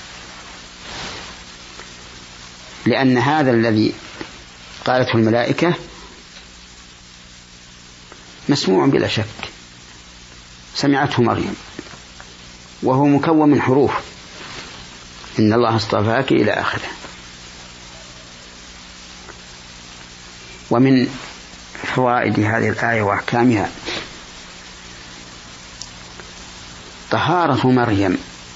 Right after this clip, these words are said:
عليها السلام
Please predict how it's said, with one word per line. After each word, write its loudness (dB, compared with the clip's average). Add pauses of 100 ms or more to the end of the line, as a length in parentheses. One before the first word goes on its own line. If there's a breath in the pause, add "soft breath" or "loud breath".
(1400)
عليها 0
السلام 0